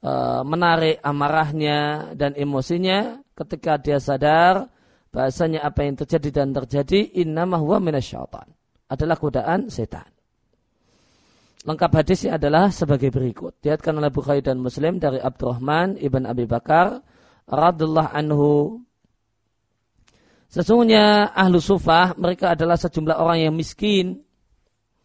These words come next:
yang tinggal di Madinah, eh, yang tinggal di Masjid Nabawi. Karena mereka muhajirin, orang-orang yang berhijrah, tidak punya tanah, tidak punya kerabat, tidak punya saudara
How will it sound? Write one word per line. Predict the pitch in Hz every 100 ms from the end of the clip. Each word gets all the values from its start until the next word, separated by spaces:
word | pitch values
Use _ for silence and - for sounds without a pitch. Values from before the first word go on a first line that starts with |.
| _ _ _ _ _ _ 185
yang | 139 143 147
tinggal | 160 175 165 160 160 165 151
di | 143 147 143 135
Madinah, | 135 127 156 170 160 160 156 180 - _ _ _ _ _
eh, | 143 139
yang | 147 143
tinggal | 165 156
di | 143 143
Masjid | 135 135
Nabawi. | - 131 123 123 143 165 175 208 226 247 _ _ _ _ _ _ _ _ _
Karena | 135 127 143
mereka | 151 170 151
muhajirin, | 151 131 135 - 131 139 175 180
orang-orang | 139 131 131 139 139
yang |
berhijrah, | 127 127 123 131 156 170 165
tidak | 147 131 110
punya | 127 127
tanah, | 123 156 170 170 175
tidak | 156 131 127
punya | - 131 120
kerabat, | 143 160 160 175 180 175
tidak | 135 127
punya | 120 120 113
saudara | 123 123 151 175 185 190 190 214